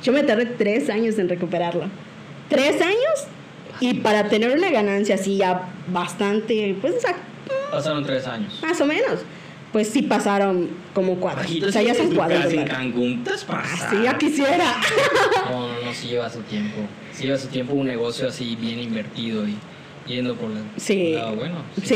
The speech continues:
Speaker 1: y sobre todo si lo haces solo tú, por ejemplo, si tú te dedicas a todo, por ejemplo, eh, publicidad, que, ¿cómo se llama?
Speaker 2: Si eres el de publicidad, si eres
Speaker 1: O sea, todo, todo lo en tu negocio, más,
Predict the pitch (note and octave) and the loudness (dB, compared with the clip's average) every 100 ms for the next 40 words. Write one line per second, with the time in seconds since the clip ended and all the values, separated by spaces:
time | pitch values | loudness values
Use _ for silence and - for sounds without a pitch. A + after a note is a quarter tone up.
0 | G#3+ A3 A#3+ C4 B3+ C4+ D#4+ D#4+ A#3 G3+ | 2 2 2 2 2 2 2 2 2 2
1 | G3+ G3 F#3 F3 F3 B3+ C#4 C4+ B3+ G#3 | 0 0 2 2 2 2 4 2 2 2
2 | G3 F#3+ G3+ G3+ F#3+ G#3 G#3 F3+ F3 F3+ | 2 2 0 0 0 2 2 2 0 -2
3 | E3+ F3+ - F3 F#3 F#3 E3 E3+ F3 F3+ | -4 -6 0 2 4 2 2 2 2 0
4 | - - - - C#4+ C4+ C4 C4 E4 D#4+ | -2 -10 -8 0 2 2 0 0 0 2
5 | A#3+ G#3+ E3+ E3+ F3 F3+ - - - - | 2 2 2 2 0 -2 -8 -12 0 2
6 | D4 C#4+ D4 D4+ E4+ E4+ C#4+ D4 G3+ G3 | 4 4 2 4 4 4 4 4 4 2
7 | E3 D3 C#3 C3+ B2+ D3 D#3 D#3+ D3+ - | 2 2 2 2 2 2 2 2 0 -2
8 | D3+ D#3 D3+ C4+ D#4+ E4 E4 D4+ A#3+ D4 | 0 2 4 4 6 6 4 2 2 4
9 | C#4+ C#4+ D4 C#4+ D4+ D4+ C4+ B3+ A#3+ A#3 | 4 2 4 4 4 4 4 2 2 2
10 | A3 C#4 D4 G#3 G3+ F#3+ F#3+ | 4 4 2 2 2 0 -2